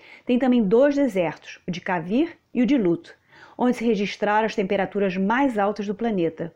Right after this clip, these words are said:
uns setenta graus Celsius. Por conta dessa geografia diversa, o Irã tem uma agricultura desenvolvida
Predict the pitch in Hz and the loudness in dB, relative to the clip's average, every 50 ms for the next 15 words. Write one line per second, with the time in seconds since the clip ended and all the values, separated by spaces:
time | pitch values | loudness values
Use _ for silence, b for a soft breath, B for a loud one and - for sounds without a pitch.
0 | _ _ - 196 190 - 220 190 196 - 262 269 269 - 233 220 - _ _ 185 | _ _ -8 -8 -6 -2 -4 -4 -2 -2 -2 -2 0 -2 -4 -6 -6 _ _ -6
1 | 180 180 180 175 175 - - 147 151 143 147 - - 151 - - - _ _ _ | -4 -2 -2 -4 -6 -6 -4 -4 -4 -4 -6 -8 -14 -14 -14 -14 -20 _ _ _
2 | _ _ _ _ _ _ _ _ _ _ _ _ _ - 381 381 - 403 392 381 | _ _ _ _ _ _ _ _ _ _ _ _ _ 0 0 0 2 0 0 2
3 | 349 240 247 233 240 240 202 214 214 202 202 190 190 - - 208 202 190 180 185 | 2 0 0 0 0 0 0 2 2 2 2 0 -2 -4 -6 -2 -2 -2 -2 -2
4 | 170 175 185 196 208 220 208 196 - - 185 170 - - 277 277 254 208 202 214 | -4 -2 0 0 0 0 -2 -4 -6 -8 -10 -8 -4 0 2 2 4 2 2 0
5 | 233 233 254 226 220 214 190 202 202 - 202 185 - - 208 202 190 165 175 185 | 0 0 0 0 0 0 0 -2 -2 -2 -4 -4 -2 -2 0 0 0 0 -2 -4
6 | 170 170 175 170 165 165 185 208 226 208 254 262 269 | -2 -2 -2 -2 -2 -4 -2 -2 0 2 0 0 -2